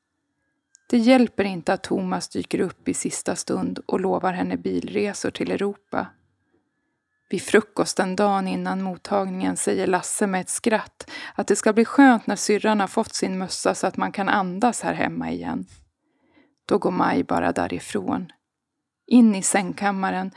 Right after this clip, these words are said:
drar igen dörren. Har hon magvärk? Hon är ledsen. Går det så lätt att få tag i känslan?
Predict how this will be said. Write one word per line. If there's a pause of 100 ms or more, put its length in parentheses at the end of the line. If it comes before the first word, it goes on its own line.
(320)
drar
igen
dörren. (760)
Har
hon
magvärk? (1600)
Hon
är
ledsen. (1300)
Går
det
så
lätt
att
få
tag
i
känslan?